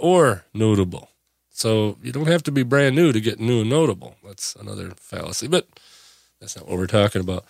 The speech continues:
But anyway, uh, and then things like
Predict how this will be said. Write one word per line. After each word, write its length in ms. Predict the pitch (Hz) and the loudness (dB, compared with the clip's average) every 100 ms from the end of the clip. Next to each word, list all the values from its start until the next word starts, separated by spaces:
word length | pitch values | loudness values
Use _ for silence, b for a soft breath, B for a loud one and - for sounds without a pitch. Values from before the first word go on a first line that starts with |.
| b b b b b | b b b b b
But 100 | 185 | 2
anyway, 380 | 180 135 131 123 - | 4 6 2 -2 -10
uh, 320 | 127 127 123 117 _ _ _ _ _ - | -4 0 0 -2 _ _ _ _ _ -6
and 100 | 147 | -2
then 280 | 151 135 - _ _ | -2 -4 -12 _ _
things 300 | - 156 139 | -2 0 4
like 340 | 139 143 - | 4 2 0